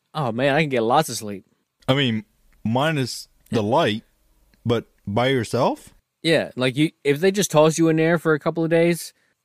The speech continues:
Speaker 1: you know, I could probably, I could probably be okay for a day or two.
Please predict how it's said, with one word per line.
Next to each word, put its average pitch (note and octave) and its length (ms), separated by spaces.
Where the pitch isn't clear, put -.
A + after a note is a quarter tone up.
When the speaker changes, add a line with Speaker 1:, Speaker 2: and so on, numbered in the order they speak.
Speaker 1:
you G3+ 80
know, G#3+ 140
I F#3+ 140
could - 180
probably, A3+ 1040
I D3+ 120
could D#3 220
probably F3+ 600
be D3 200
okay C3 300
for A#2+ 200
a A2+ 60
day A2+ 200
or G2+ 100
two. - 240